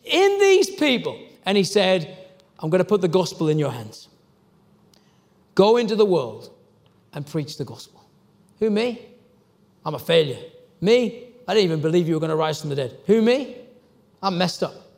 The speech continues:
Yes, you, who's messed up, going through difficulty. God has a plan for you to go and make a difference for him. Now, that doesn't mean you're gonna be Billy Graham, who responded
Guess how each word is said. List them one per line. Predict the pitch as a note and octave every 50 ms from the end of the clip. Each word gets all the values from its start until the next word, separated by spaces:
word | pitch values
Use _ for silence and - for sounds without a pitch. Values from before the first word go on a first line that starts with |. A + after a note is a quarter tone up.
| _ _ _ -
Yes, | D#3 F#3+ A3 F#3+ D3+ - -
you, | D#3+ F3+ F#3+ F3 B2+ - - - - - _ _ _ _ _ _
who's | - F3 E3+ C#3
messed | F3+ G3+ F#3+ - - -
up, | E3+ - - - - _ _ -
going | F#3 G3 G3+ E3+
through | F#3+ F3+
difficulty. | D3+ G3+ F#3+ - - - D3+ C#3 - D#3 C3+ A#2+ - _ _ _ _ _
God | - G#3 G#3 A3 G#3
has | F3 F3+ F#3 F3
a | E3 D3
plan | C#3 - - E3+ F#3 G3+ G3+ G3+ G#3 G#3 G#3 G3+ - - _ _
for | - E3
you | D#3 D3+ E3+ F#3 D#3+ D3 D3+ D3+ - -
to | - E3+
go | D3+ E3+ F3 E3+
and | E3+ E3
make | E3 D#3+ D3
a | D3+
difference | D#3+ D#3+ D#3 D#3+ D3 -
for | - C#3+
him. | B2 C3+ B2+ - - _ _ -
Now, | F#3 G3 G3
that | G#3 B3 B3+
doesn't | C4 C4 A#3+ C4+ C4
mean | B3+ C4+ B3
you're | A3 G#3+
gonna | F3+ G#3 G#3+ A3
be | G3+ A3+
Billy | G3 E3+ A#3 A#3 A#3 B3
Graham, | G#3+ C4+ C#4 B3+ A3 G#3 G#3+ G#3+ G3+ - - - _ _ _ _ _ _ _ _
who | - G3 G#3 A3 A3 A3
responded | G#3+ F#3+ - - - - A#3+ B3+ B3+ B3+ B3+ B3 A#3+ A3+